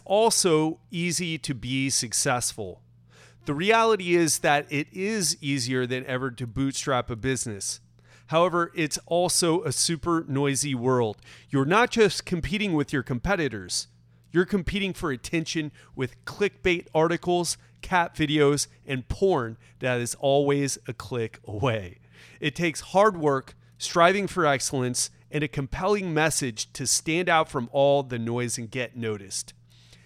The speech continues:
Aesthetics of your marketing and website matter more than they used to as well, in my opinion." So how is that <laughs> for a quote? And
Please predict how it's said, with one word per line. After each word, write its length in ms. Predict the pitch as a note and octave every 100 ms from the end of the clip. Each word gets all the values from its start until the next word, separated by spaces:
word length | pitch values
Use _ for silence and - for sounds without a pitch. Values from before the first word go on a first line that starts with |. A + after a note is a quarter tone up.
| -
Aesthetics 680 | D3+ - - F#3 F#3 F#3+ -
of 140 | E3+
your 120 | C3 A#2+
marketing 600 | C3+ E3 F3+ E3 E3+ -
and 120 | B2
website 600 | C#3 D3+ - E3 D#3 D#3
matter 460 | C3 C3 C3+ C#3 - - -
more 440 | B2+ C#3 D3 D3 A#2+
than 160 | C3
they 120 | A#2+ A#2+
used 400 | B2 C#3+ C3+ -
to 220 | C3 C3+
as 220 | A#2 A2
well, 440 | A#2+ A#2+ A#2 G#2 -
in 120 | A#2+
my 240 | A2 A2+ A2
opinion." 520 | G#2 B2 G#2+ G2+ G2 - - - - - - _ _
So 160 | - C#3+
how 180 | E3+ G3+
is 140 | C#3
that 300 | - D#3 C#3+
<laughs> 0 |
for 260 | - E3+ D3
a 60 |
quote? 440 | A2+ C#3 B2+ A2+ - - - - - _ -
And 420 | C#3 C#3+ D3+